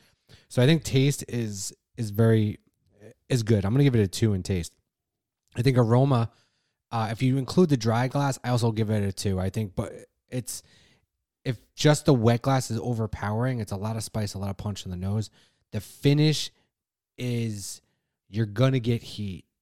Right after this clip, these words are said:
You're gonna get the burn, which we haven't had a bourbon on this show that had the burn in a long time. So I'm actually gonna give that, I think, a one and a half.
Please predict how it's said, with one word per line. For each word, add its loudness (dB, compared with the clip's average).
You're -4
gonna -2
get -2
the -4
burn, -4
which -6
we 0
haven't 2
had -2
a -4
bourbon -4
on -6
this -8
show -6
that -6
had -6
the -4
burn -6
in -8
a -8
long -8
time. -6
So -6
I'm -2
actually -4
gonna -2
give -4
that, -4
I -14
think, -2
a 4
one 4
and 2
a 0
half. -8